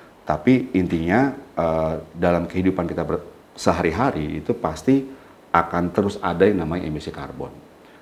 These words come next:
Tapi kita harus manage dengan baik nih. Gimana caranya biar ini kemudian, eh, tidak menimbulkan, eh, impact yang membahayakan kita gitu ya. Nah, untuk bisa memanage dengan baik, of course kita harus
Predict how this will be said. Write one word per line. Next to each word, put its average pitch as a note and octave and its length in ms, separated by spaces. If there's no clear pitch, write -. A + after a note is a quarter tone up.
Tapi - 160
kita C3 240
harus G#2+ 160
manage G2 240
dengan D#2+ 160
baik D#2+ 320
nih. D2+ 160
Gimana F2 480
caranya D#2+ 480
biar D#2 240
ini E2+ 160
kemudian, F2 560
eh, D2+ 320
tidak D#2+ 400
menimbulkan, E2+ 960
eh, D2 540
impact F#2 720
yang F2 400
membahayakan E2 640
kita E2 280
gitu C2+ 240
ya. - 80
Nah, D#2+ 320
untuk G#2+ 320
bisa G2+ 80
memanage F#2+ 320
dengan E2 240
baik, A#2+ 400
of - 80
course C#3+ 240
kita B2 160
harus G#2+ 160